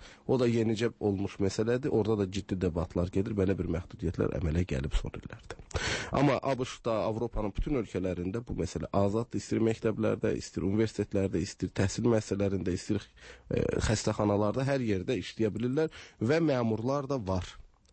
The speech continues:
Başörtülü, inanclı xanımlar var ki, bunlar o haldaca, e,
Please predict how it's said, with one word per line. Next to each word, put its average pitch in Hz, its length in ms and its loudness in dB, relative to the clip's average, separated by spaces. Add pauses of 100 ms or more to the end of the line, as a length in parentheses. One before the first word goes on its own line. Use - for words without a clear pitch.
(120)
Başörtülü, 95 760 0
inanclı 110 400 2
xanımlar 104 480 2
var 117 240 0
ki, 143 260 -2
bunlar 113 300 2
o 127 160 4
haldaca, 104 560 2 (420)
e, - 220 2